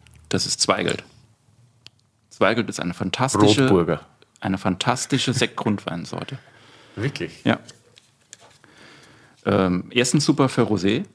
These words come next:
Speaker 1: Ähm, und es ist als Sektgrundwein in Österreich viel besser geeignet eigentlich als Pinot, weil es die Säure besser hält. Beim Pinot hast du in Österreich teilweise das Problem, der, was die Franciacorta hat, dass sie saufrüh ernten müssen, wenn sie halbwegs Säure haben wollen.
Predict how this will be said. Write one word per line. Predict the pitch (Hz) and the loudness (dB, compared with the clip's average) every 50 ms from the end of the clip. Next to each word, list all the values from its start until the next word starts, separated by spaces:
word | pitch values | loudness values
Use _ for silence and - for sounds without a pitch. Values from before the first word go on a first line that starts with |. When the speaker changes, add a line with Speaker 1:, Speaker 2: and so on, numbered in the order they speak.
| _ _ _ _ _ _ - - - _ _ _ _ _ _ _ - - - - - _ - - | _ _ _ _ _ _ -20 -20 -20 _ _ _ _ _ _ _ -20 -20 -20 -20 -20 _ -8 -4
Speaker 1:
Ähm, | - 101 98 101 101 98 95 - - | -2 0 2 2 0 0 -4 -4 -4
und | 113 113 110 | -2 0 0
es | 104 | 0
ist | 120 113 - | -2 -4 -4
als | - - 92 - - | -2 -4 -2 -2 -2
Sektgrundwein | 113 - - - - 135 143 135 - 123 110 | -2 -2 -2 0 2 2 4 4 2 2 2
in | 101 92 92 | 2 0 0
Österreich | 101 113 - - - 110 107 104 107 - - - - - - _ _ | -2 -2 -2 -2 -2 0 0 0 0 -2 -4 -8 -12 -20 -20 _ _
viel | - - - - 180 170 - | -20 -8 -4 -2 0 0 2
besser | - 98 - - 110 | 0 0 0 0 -2
geeignet | 101 - - - 98 110 - - 131 135 - | -2 -2 -2 -2 -2 -2 -2 -4 -4 -4 -4
eigentlich | - 101 104 107 113 113 107 - | -6 -6 -4 -4 -4 -4 -4 -6
als | 98 - | -8 -6
Pinot, | - - 123 117 107 113 113 - - - - - - | -4 -2 0 0 0 -2 -4 -6 -8 -12 -16 -10 -6
weil | - 92 | -4 -4
es | 90 - | -4 -4
die | - 95 | -4 -2
Säure | 107 95 95 - | 0 0 -2 -2
besser | - - 82 - - 80 | -6 -10 -10 -10 -10 -8
hält. | 78 87 90 - - _ _ _ - - - - - - - _ _ | -8 -8 -10 -10 -12 _ _ _ -20 -20 -20 -20 -20 -20 -20 _ _
Beim | - 104 101 | -4 -4 0
Pinot | - 120 117 131 127 | 2 2 2 4 4
hast | 117 110 - - | 2 0 0 2
du | 110 | 2
in | 104 98 98 95 92 92 - | 2 2 2 0 -2 -2 -4
Österreich | - 107 - - 98 101 95 95 - | -8 -8 -8 -6 -4 -4 -4 -4 -2
teilweise | - - 95 98 98 101 101 104 | -2 -2 0 0 0 -2 -2 -6
das | 95 - | -8 -8
Problem, | - 98 - - - 95 92 98 95 95 98 | -10 -10 -6 -2 0 0 2 0 -2 -2 -4
der, | - 87 - _ _ _ _ _ - - - - | -8 -10 -10 _ _ _ _ _ -20 -20 -20 -18
was | - - 95 | -14 -14 -14
die | - - | -14 -12
Franciacorta | - - 85 85 92 - - 92 90 95 - 107 95 | -8 -8 -6 -6 -6 -6 -2 0 0 0 0 -2 -2
hat, | 113 - - | -4 -4 -4
dass | 98 - | -6 -6
sie | - 95 | -6 -4
saufrüh | - - 95 101 107 - - - 113 - | 0 2 2 2 2 0 0 0 0 2
ernten | - 101 98 110 - - - | 0 -2 -4 -2 -2 -2 -2
müssen, | 98 90 - - 107 95 | -2 -2 -2 -2 -2 -2
wenn | 87 90 87 | -2 -2 -2
sie | 87 82 | -2 0
halbwegs | 82 87 90 - - 95 - - | 0 0 0 0 -4 -6 -4 -4
Säure | - 87 87 82 82 | -4 -4 -4 -6 -6
haben | 82 80 - | -6 -6 -6
wollen. | - - 76 - - | -6 -6 -8 -8 -10